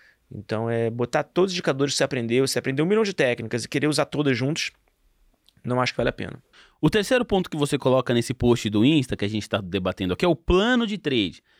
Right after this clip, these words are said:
Speaker 2: Mais ou menos assim, saber onde começar, onde parar, é por aí.
Speaker 1: É, o plano de trade é muito importante, você tem que fazer um plano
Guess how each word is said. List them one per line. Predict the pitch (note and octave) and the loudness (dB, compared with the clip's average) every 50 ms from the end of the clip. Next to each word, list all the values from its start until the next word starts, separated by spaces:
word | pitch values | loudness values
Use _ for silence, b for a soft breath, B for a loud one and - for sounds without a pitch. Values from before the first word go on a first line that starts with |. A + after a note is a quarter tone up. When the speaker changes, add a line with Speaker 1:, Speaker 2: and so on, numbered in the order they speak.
| b b b b | b b b b
Speaker 2:
Mais | A#2+ C#3 D#3 | -4 -4 -2
ou | E3+ | 0
menos | F3+ F#3 F#3+ F#3 F3+ | 2 2 2 0 -2
assim, | E3+ - E3 C3+ | -2 -2 -2 -2
saber | A#2+ - B2+ B2+ C#3 D#3 E3 | 0 0 -2 0 0 0 0
onde | D#3+ D3+ D3 D3 C#3 | 2 2 0 -2 -2
começar, | - D3+ C#3 C3 B2+ A#2+ - - E3+ E3+ E3 | -2 -2 0 0 0 -2 0 0 0 2 2
onde | D3+ C3+ C3 C3 B2+ B2+ | 0 0 -2 -2 -4 -4
parar, | - - A2 A2+ A#2+ C#3 D#3+ E3 E3 D#3 C#3 - _ _ | -2 0 2 2 2 2 4 4 2 2 -2 -4 _ _
é | - | -10
por | - - C#3+ C3+ | -4 0 2 2
aí. | C3 B2+ B2+ A2+ G2 - _ _ _ _ _ _ _ - | 4 4 2 0 -2 -4 _ _ _ _ _ _ _ -2
Speaker 1:
É, | G#2 G2 F2 F2+ - _ - | 0 0 0 -2 -4 _ -18
o | - G2+ | -12 -6
plano | - A2+ A#2+ B2 | -4 -2 -2 -2
de | A#2+ | -2
trade | - A2 A#2 A2+ | -4 -6 -4 -4
é | A#2 | -4
muito | A#2 A2+ G#2+ | -4 -6 -6
importante, | - F#2 F2+ - - G#2+ A#2 C3 C3+ - - | -8 -12 -8 -4 -2 -2 0 0 -2 -4 -6
você | - A2 | -8 -8
tem | - B2+ B2 | -6 -6 -6
que | - | -4
fazer | - A2+ A2 A2+ | -4 -4 -4 -6
um | G#2+ | -4
plano | G#2+ A2 G#2+ A2+ B2 B2+ B2+ B2+ - | -4 -2 0 0 0 0 -2 -4 -6